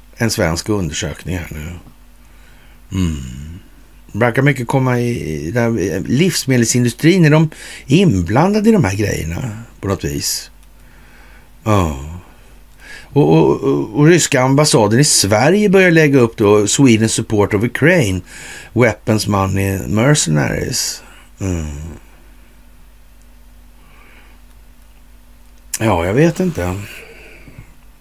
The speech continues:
Går det att missa nu vad det är som håller på att hända? Jag är inte så säker på det, faktiskt. Och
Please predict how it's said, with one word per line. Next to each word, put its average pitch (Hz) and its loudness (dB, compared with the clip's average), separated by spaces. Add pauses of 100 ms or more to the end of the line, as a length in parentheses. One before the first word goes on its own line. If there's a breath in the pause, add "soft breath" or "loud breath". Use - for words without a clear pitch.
(1040 loud breath)
Går 131 4
det 127 6
att 117 4
missa 160 2
nu 190 2
vad 95 2
det 78 2
är 73 -2
som - -6
håller 73 -6
på - -10
att 87 -4
hända? 82 -8 (580 soft breath)
Jag 104 -4
är 127 -2
inte 123 -8
så 135 -4
säker 139 -2
på 107 -6
det, 80 -6 (500 loud breath)
faktiskt. - -4 (680 loud breath)
Och 123 6